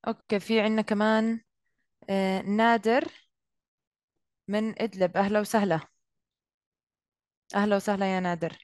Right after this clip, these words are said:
في عنا حضور كبير من سوريا أنا شايفة. آه، في عنا كمان من مصر. أمنية من مصر، حاليًا معلمة أونلاين وإن شاء الله قريبًا كول سنتر. أهلا وسهلا.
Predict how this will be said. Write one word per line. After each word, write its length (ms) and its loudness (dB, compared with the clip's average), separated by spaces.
في 140 2
عنا 160 4
حضور 280 0
كبير 320 4
من 400 2
سوريا 360 -2
أنا 80 0
شايفة. 300 0
آه، 300 2
في 140 -2
عنا 160 -2
كمان 480 0
من 140 0
مصر. 300 0
أمنية 260 0
من 180 -2
مصر، 580 -2
حاليًا 340 -2
معلمة 460 -4
أونلاين 400 0
وإن 120 -2
شاء 160 -4
الله 120 -2
قريبًا 480 0
كول 180 -2
سنتر. 320 -2
أهلا 180 2
وسهلا. 400 0